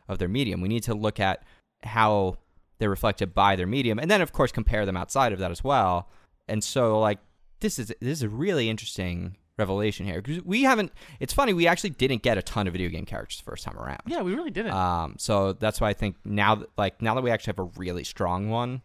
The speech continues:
Speaker 2: Yeah.
Speaker 1: um,
Speaker 2: And, like, I feel like, d-, like, Bowser is someone that gl-, like, is recognized and, you know, appreciated globally. Like, like,
Speaker 1: Oh, yeah.
Speaker 2: like,
Speaker 1: People love Bowser.
Speaker 2: Bowser is a huge character.
Speaker 1: People love,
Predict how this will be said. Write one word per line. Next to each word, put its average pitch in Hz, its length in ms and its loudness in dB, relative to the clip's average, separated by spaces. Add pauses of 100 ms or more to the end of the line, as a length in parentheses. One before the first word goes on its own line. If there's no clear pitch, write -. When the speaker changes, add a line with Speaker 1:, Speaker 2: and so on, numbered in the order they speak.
Speaker 2:
Yeah. 170 260 -6 (320)
Speaker 1:
um, 85 540 -4 (1080)
Speaker 2:
And, 220 160 0
like, 220 220 -2
I 208 100 2
feel 320 160 -4
like, 226 240 0 (360)
d-, 139 140 -14
like, 135 220 -8
Bowser 233 420 2
is 247 100 -6
someone 247 300 -2
that 156 300 0 (380)
gl-, 165 240 -6
like, 156 240 -2
is 202 500 -2 (300)
recognized 170 880 -4 (400)
and, 151 360 -6 (440)
you 170 100 -2
know, 160 80 -2
appreciated 147 720 0
globally. 123 500 -6
Like, 135 260 -10 (140)
like, 143 280 -4 (120)
Speaker 1:
Oh, 120 160 4
yeah. 92 360 2
Speaker 2:
like, 160 120 8
Speaker 1:
People 98 260 2
love 104 240 4
Bowser. 90 260 2
Speaker 2:
Bowser 208 340 2
is 160 220 -2
a 139 60 -4
huge 196 540 -4
character. 156 520 -8
Speaker 1:
People 135 340 4
love, 98 240 4